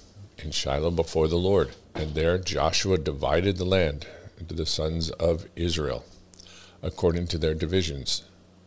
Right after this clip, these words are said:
Now the lot of the tribe of the sons of Benjamin came up according to their families and their territory,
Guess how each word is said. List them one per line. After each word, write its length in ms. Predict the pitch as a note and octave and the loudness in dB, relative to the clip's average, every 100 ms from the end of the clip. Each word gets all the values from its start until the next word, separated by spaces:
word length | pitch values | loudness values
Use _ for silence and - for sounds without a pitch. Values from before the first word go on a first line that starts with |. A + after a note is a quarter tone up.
| _ _ - _ _ _ _ _ | _ _ -20 _ _ _ _ _
Now 220 | - E2 D#2+ | 2 4 4
the 100 | D2+ | 2
lot 420 | D#2 E2+ A2 - | 6 4 4 0
of 120 | G#2 | -2
the 80 | G#2+ | -2
tribe 500 | - F#2 D2+ E2+ - | 2 2 4 2 0
of 140 | F2 | -2
the 60 | F2 | 0
sons 260 | - E2+ | 2 2
of 240 | D2 - F2 | -2 -6 2
Benjamin 440 | F#2 E2 D2 D#2+ | 2 2 -4 -6
came 280 | F2 - E2+ | -4 -2 0
up 160 | E2 - | -2 -4
according 380 | - F2 E2+ | -4 -2 0
to 80 | F#2 | 0
their 120 | F2 | 0
families 540 | G2+ E2+ D2+ D#2 E2+ - | 0 0 0 -2 -4 -4
and 140 | F2+ | -2
their 100 | E2+ | -2
territory, 640 | D#2+ F2+ E2+ - D#2 D2+ | 2 2 2 2 2 0